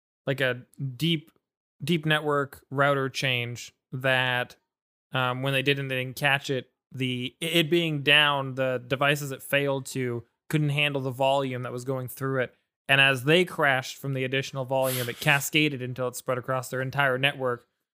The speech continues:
Um, and to clarify, um, saying that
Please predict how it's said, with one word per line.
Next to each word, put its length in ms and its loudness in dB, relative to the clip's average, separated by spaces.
Um, 140 6
and 80 4
to 80 4
clarify, 680 4
um, 240 4
saying 360 2
that 320 2